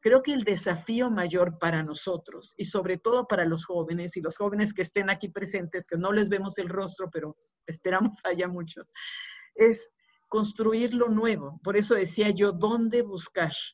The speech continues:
los códigos, las claves de esta nueva propuesta civilizatoria, esta que tenemos que construir entre todos?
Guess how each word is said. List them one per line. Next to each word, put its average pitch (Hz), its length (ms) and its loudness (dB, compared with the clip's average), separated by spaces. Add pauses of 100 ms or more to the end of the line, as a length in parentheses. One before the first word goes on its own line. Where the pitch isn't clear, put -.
(460)
los 180 300 0
códigos, 185 720 2
las 165 200 0
claves 185 580 2
de 170 180 0
esta 196 280 -2
nueva 202 760 -2
propuesta 190 680 -4
civilizatoria, 175 1120 -4
esta 196 260 -4
que 180 140 -2
tenemos 208 500 -2
que 175 140 -4
construir 175 400 -4
entre 165 240 -4
todos? 156 480 -8